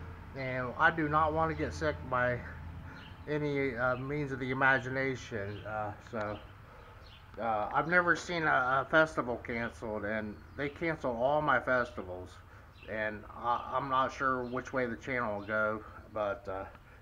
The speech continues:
it, um, yeah, I, I've dealt with bigger, bigger and better fish to fry here.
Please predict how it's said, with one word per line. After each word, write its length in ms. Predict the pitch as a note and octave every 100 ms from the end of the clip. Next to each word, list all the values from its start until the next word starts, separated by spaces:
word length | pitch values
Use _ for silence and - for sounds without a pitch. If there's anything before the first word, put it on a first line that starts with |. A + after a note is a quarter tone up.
| -
it, 160 | D#3 - - - - - - - - C3
um, 280 | A2 A2 G#2+ - - - - - - -
yeah, 180 | C#3 B2+
I, 280 | C3+ B2+ D3+
I've 100 | D3
dealt 200 | D#3+ D3
with 160 | B2 -
bigger, 360 | C#3 C3 C3 - B2
bigger 260 | E3+ F3+
and 100 | F3
better 360 | E3 E3+ D#3+ D3+ -
fish 160 | D3+ -
to 60 | A#2
fry 340 | D3 D3+ C#3
here. 280 | A#2+ A2+